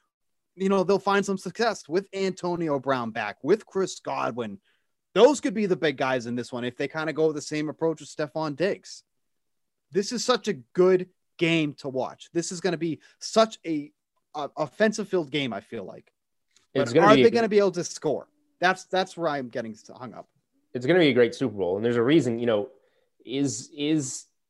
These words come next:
Speaker 2: Kansas City gonna consider Mike Evans or Chris Godwin the, the number one receiver? Um,
Speaker 1: Yeah.
Speaker 2: Mike Evans' yardage is set at sixty-three and a half. I know we're gonna do all the props next week, whatever.
Speaker 1: Yeah.
Speaker 2: Mike Evans is set at sixty-three and a half. Godwin's at seventy-seven and a half, and we don't have Antonio Brown yet.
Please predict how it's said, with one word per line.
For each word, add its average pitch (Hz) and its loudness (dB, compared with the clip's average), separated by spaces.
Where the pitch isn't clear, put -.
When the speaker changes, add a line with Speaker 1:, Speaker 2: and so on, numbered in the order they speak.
Speaker 2:
Kansas 143 0
City 139 0
gonna 135 0
consider 127 -2
Mike 120 2
Evans 117 2
or 110 -6
Chris 117 -6
Godwin 107 0
the, 104 2
the 107 -4
number 107 -2
one 110 0
receiver? - -8
Um, 98 0
Speaker 1:
Yeah. 87 -12
Speaker 2:
Mike 123 2
Evans' 131 4
yardage 110 4
is 104 -8
set 110 -2
at - -6
sixty-three 120 -4
and 104 0
a 92 -4
half. 101 -6
I 120 -2
know 127 4
we're 120 6
gonna 120 2
do 120 2
all 117 4
the 113 2
props 110 0
next 110 -10
week, 95 -8
whatever. 92 0
Speaker 1:
Yeah. 101 -8
Speaker 2:
Mike 139 2
Evans 135 4
is 113 -8
set 120 2
at 117 -6
sixty-three 123 -4
and 117 0
a - -2
half. 98 -6
Godwin's 117 4
at 107 -2
seventy-seven 120 -2
and 92 -6
a 87 -8
half, 85 -12
and 98 -10
we 95 -6
don't 110 0
have 104 -2
Antonio 98 -6
Brown 107 0
yet. 82 -12